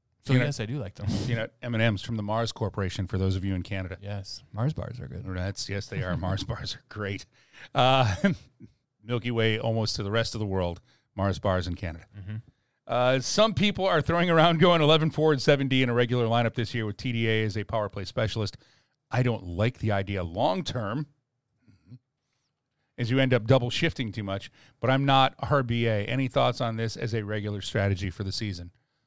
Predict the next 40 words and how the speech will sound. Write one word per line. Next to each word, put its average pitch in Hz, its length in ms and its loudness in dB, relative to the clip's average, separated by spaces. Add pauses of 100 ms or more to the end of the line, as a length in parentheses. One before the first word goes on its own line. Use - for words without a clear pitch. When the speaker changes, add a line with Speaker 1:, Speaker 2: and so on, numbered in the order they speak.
(640)
Speaker 2:
I, - 180 0
I - 40 4
just 127 200 -4
think 135 180 -4
when 120 120 -2
you 117 120 0
have 113 300 2
the 110 80 -4
depth 110 280 0
that 120 100 -2
you 107 80 -2
have 110 260 2
on 107 140 2
the 95 80 -2
blue 104 200 0
line, 104 280 0
you 98 100 -4
can 101 160 -6
go 110 180 0
with 95 140 0
it. 101 160 -8 (140)
Speaker 1:
Did 117 100 -18
Speaker 2:
Giving 101 180 -4
Speaker 1:
you 98 60 -6
say 98 140 -8
eleven, 98 460 -10
four, 98 340 -8
and 104 160 -4
seven? 135 360 -6 (1040)
Speaker 2:
Eleven 110 340 -4
forwards, 101 460 -6
seven 92 400 -4
Speaker 1:
Oh, 95 40 -8
Speaker 2:
defensemen. - 380 -10
Speaker 1:
forwards. 110 440 -10
I 107 100 -12
said 95 200 -18
four. - 320 -20 (420)
Speaker 2:
No, 101 180 0
forwards. 95 760 0